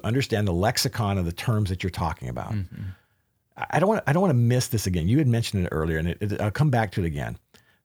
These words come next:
Speaker 1: The guilt associated with success and the anxiety that comes with it cause us to clam up and say nothing.
Speaker 2: Mm-hmm. Yeah. Which is a huge problem.
Speaker 1: It's a huge problem.
Speaker 2: Yeah,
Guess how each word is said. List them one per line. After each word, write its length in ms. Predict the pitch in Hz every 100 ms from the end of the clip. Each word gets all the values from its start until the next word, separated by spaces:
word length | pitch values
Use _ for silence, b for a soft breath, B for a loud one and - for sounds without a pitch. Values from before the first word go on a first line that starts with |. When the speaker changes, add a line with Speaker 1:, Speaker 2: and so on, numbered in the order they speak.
| -
Speaker 1:
The 80 | 82
guilt 680 | 90 90 101 113 165 - - _ _ -
associated 1000 | 110 - - 127 127 - 82 58 52 - - _ _ _ -
with 140 | 101
success 920 | - - 104 - - 117 - - - _ _ _ _ _ 107
and 100 | 104
the 120 | 95
anxiety 500 | 98 90 101 110 143
that 80 | 143
comes 280 | - 143 117
with 280 | 98 95 71
it 140 | 62 - _ _ _ _ -
cause 500 | - - 135 147 101
us 320 | 90 87 - _ _
to 80 | -
clam 460 | - 113 107 101
up 180 | 92 90 - 92
and 120 | 87
say 220 | - 73
nothing. 440 | 65 - - - -
Speaker 2:
Mm-hmm. 360 | 104 90 95 113 - _ _ _ _ _ _
Yeah. 100 | 107 104 _ _ _ _ _ _ -
Which 200 | 120 -
is 240 | 107 87
a 100 | -
huge 340 | 110 101 110 -
problem. 200 | 98 -
Speaker 1:
It's 120 | 117
a 20 |
huge 320 | 107 127 95 -
problem. 300 | - - -
Speaker 2:
Yeah, 180 | 98